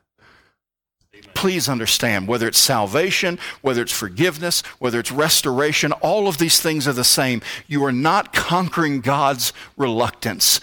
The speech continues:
Speaker 2: You are reveling in his willingness. He saved you because he wanted to. He keeps you because he wants to. He forgives you because he wants to. He uses you because he wants to,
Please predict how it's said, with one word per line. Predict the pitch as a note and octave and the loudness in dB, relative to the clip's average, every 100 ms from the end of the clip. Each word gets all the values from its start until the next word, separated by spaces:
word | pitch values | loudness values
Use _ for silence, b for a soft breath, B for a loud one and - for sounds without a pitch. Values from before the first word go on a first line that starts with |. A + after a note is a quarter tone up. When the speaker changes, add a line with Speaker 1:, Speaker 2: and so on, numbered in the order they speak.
| B B | B B
Speaker 2:
You | D3+ D3+ | -2 2
are | C3 | 2
reveling | A2 A2 E3 E3 D#3 D#3 D3 B B | 0 2 2 2 -2 -4 -4 B B
in | D3 | -2
his | B2+ A#2+ | 0 -2
willingness. | A2 A#2 A2 G2 F#2 F2 - - - - - B B | -2 -2 0 -2 -6 -2 2 2 2 -2 -10 B B
He | E3+ | 0
saved | D#3+ - - - G#3+ F#3+ C3 | 4 6 4 2 0 -2 -6
you | C#3+ | -6
because | C3+ C3+ - D3+ | -4 -2 0 0
he | B2 | -4
wanted | F#2+ A#2 C3 A2+ G#2+ | -4 -4 -2 -2 -4
to. | - A2+ F2+ B B | -4 -4 -6 B B
He | - | -4
keeps | D#3 - - B3 A#3+ - | -4 2 2 2 -4 -4
you | F3 | -4
because | C#3+ C#3 D#3 | -4 -2 -2
he | C3+ | -2
wants | A2 G#2 C#3+ - - | -2 -2 -2 0 -2
to. | - A#2+ F#2 B B | 0 -2 -4 B B
He | - | 0
forgives | G3+ - A#2+ G#2 A#3 F3+ | 0 -2 -4 -2 -2 0
you | F3 | -4
because | D3+ D3+ D#3+ | -2 -2 -2
he | C#3 | -2
wants | A2+ G#2+ E3 - - - | -4 -2 -2 2 0 2
to. | D3 G#2 - B B | 0 -2 -4 B B
He | F#3+ | -2
uses | D3+ E3+ C4 - G3 | 0 0 2 0 -2
you | E3+ | -2
because | D3+ D3 F3 | -4 0 -2
he | D#3 | -2
wants | A2+ B2 E3+ - - - | -4 -2 -2 2 2 2
to, | - G2+ E2+ | -2 -6 -8